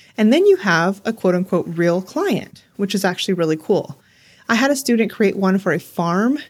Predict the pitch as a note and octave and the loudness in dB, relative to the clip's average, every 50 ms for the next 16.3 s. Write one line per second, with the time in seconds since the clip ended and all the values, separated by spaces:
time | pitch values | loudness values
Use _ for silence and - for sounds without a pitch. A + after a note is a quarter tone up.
0 | _ _ _ A3+ G#3 G#3 - B3 A3+ A#3 G#3+ A3 A#3 A3+ A3 - - A#3 A3+ A3+ | _ _ _ -2 -2 0 -2 -2 0 0 0 2 2 0 -2 0 2 2 2 2
1 | A3+ A3+ A#3+ B3 - _ _ _ _ _ _ _ - G#3 G#3+ G#3 B3 B3+ C4+ A#3+ | 2 0 -2 -4 -6 _ _ _ _ _ _ _ 0 0 2 2 2 2 4 4
2 | A3 G#3+ A#3 C4 B3 A3 G3+ G3+ - - G3+ F#3+ - - G3+ G3 G#3 G3+ - G3+ | 2 4 4 2 2 2 0 -2 0 2 2 2 2 2 0 0 0 0 0 0
3 | F#3+ F#3 F3+ F#3+ F#3+ A3+ G#3 F3+ F3+ F#3 - - F#3+ A3+ A3+ - B3 G3+ F#3 - | 2 2 2 2 2 0 0 2 0 -2 0 -2 -2 -2 0 -2 -2 -2 -2 -2
4 | - F3+ E3+ E3+ E3+ D#3+ E3+ E3+ E3+ - E3 D#3+ D#3+ D#3+ E3 E3 D#3+ D#3+ F3+ - | -4 -2 0 0 0 0 -2 -2 -2 -2 -2 0 0 0 -2 -2 -4 -4 -6 -10
5 | _ - - _ _ _ - G3+ G3+ G3+ F#3+ G#3 G#3 A3+ C4+ D#4 E4+ D4 C4+ G3+ | _ -20 -20 _ _ _ 2 2 2 4 4 2 2 2 2 2 0 0 2 2
6 | G3+ G3 F#3+ F#3 F#3+ D3+ F#3+ - G3+ F#3 F#3+ - C#3+ F3+ F#3+ - - C#4+ B3+ F#3+ | 2 2 2 2 2 0 0 0 -2 -2 -2 -4 -6 -6 -6 -6 -2 -2 0 0
7 | D#3+ D#3+ F3+ A3+ C4+ C4+ - - F#3 - - E3+ E3+ F3 - E3+ E3+ F3+ - - | 0 0 0 0 0 0 -2 -4 -6 -2 -2 -2 -2 -2 -4 -4 -6 -6 -8 -10
8 | - _ _ - - F3+ F3 F3+ - F3 - - - B3+ C#4+ G#3+ - - F3+ - | -14 _ _ 0 0 2 2 2 -2 -4 -6 -4 -4 -4 -4 -4 -6 -8 -8 -8
9 | - E3 - F3+ F3+ F3+ F3+ - - G#3 D3+ - D#3 - _ _ _ _ _ _ | -8 -6 -4 -2 -2 -2 -4 -2 -4 -4 -4 -4 -10 -20 _ _ _ _ _ _
10 | _ _ _ _ _ _ _ _ - D4 D#4 D#4 E4+ E4+ F4 F4+ F#4 A4 G4+ - | _ _ _ _ _ _ _ _ 0 0 2 4 4 4 4 4 2 0 -2 0
11 | - D#4+ B3+ B3 B3 - A3+ G#3+ G#3 G#3 G#3 G#3 G3+ G3 G3 G3 - A3 A3 A#3 | 0 0 0 2 0 2 0 0 2 2 2 2 2 2 0 0 0 0 2 2
12 | C4 C4 A#3+ A3+ A3 G#3 F#3 F#3 - - - G3+ F#3+ G3+ G3 F#3 F3+ F3+ - - | 4 4 4 4 4 2 0 -2 -6 -4 -2 -2 0 2 2 4 4 2 -2 -4
13 | - - G#3+ G#3+ G3+ F#3+ F#3 F#3 F#3+ G3 F#3+ F#3+ F#3 F3+ F3+ E3+ - F3+ F3 F3+ | -6 -6 -2 0 2 2 4 2 2 2 2 2 2 2 0 -2 -4 -4 -4 -4
14 | F3 - F#3 F3+ F3+ F3+ - B3+ A#3 G3+ - - F3 E3+ E3 - - C3+ D#3 - | -4 -4 -2 -2 -2 -2 -2 -2 -2 -2 -4 -6 -6 -6 -6 -6 -6 -8 -8 -8
15 | - - - - - D#3+ D#3 - - - - - - - - B3+ B3 A#3+ A#3 A#3 | -10 -10 -6 -6 -4 -4 -4 -6 -8 -8 -10 -10 -10 -4 -2 0 2 2 4 4
16 | A3+ A3+ A3 A3 G#3 | 4 2 0 -2 -4